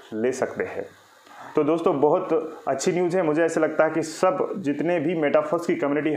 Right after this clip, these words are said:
हर एक जन के पास ये news जानी चाहिए और इसको लेकर detail रात में आज हम live भी करने वाले हैं साढ़े नौ बजे। तो दोस्तों,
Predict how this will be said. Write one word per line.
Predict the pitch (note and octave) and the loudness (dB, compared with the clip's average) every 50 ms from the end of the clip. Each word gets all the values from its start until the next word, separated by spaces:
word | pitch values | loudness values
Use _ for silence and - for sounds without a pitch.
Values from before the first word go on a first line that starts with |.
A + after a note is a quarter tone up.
| - - | -4 -6
हर | - - D#3+ A3 A3 | -4 0 2 2 2
एक | G#3 F3+ D#3+ | 2 2 2
जन | D3+ E3+ D#3 D3 | 0 0 0 0
के | E3 | 0
पास | E3 D#3 C#3 C3+ - | 0 0 0 0 0
ये | D#3 C#3 | -2 -2
news | C3+ C3+ B2+ | -2 -2 -2
जानी | A#2+ B2+ B2 C3 C#3+ | -2 -2 0 0 -2
चाहिए | C#3+ C#3+ E3+ F3+ G3 G#3+ - - - - - - - - - | 0 0 2 2 0 0 -4 -8 -10 -12 -12 -10 -4 2 2
और | D3+ D3 C#3+ | 4 4 4
इसको | D3 C#3+ - - E3+ | 2 -2 0 0 0
लेकर | D3+ C#3+ D3+ D3 - E3 C#3+ | 2 2 2 2 2 2 2
detail | C3 B2+ B2 C#3+ D#3 C#3+ B2 | 2 -2 0 0 0 2 4
रात | C3 B2+ B2 - - | 2 2 2 0 -2
में | D3 C#3 | 0 2
आज | C3+ C3+ A#2+ A#2 | 2 2 2 2
हम | B2 C3 B2 A2 | 0 0 2 4
live | A2 A2+ B2+ D3 D3 | 4 4 4 2 2
भी | C#3 E3 E3 | 0 0 0
करने | - D#3 C#3 C3 C#3+ C#3+ | 0 0 0 0 0 0
वाले | C#3 C#3+ C#3+ D3 | 2 2 0 0
हैं | C#3 D#3 E3+ E3 | 0 0 -2 -2
साढ़े | E3 - - B2 A#2+ C3+ D3+ | -2 0 2 2 2 2 2
नौ | D#3 D#3+ D#3 | 0 0 2
बजे। | D3+ D3+ D#3 E3 E3 E3 - - - - - - | 2 2 0 0 -2 -4 -8 -14 -16 -18 -12 -8
तो | - D3 | -2 2
दोस्तों, | C#3 D#3 E3 E3 - F3+ F3+ F3 | 2 2 2 2 2 0 0 0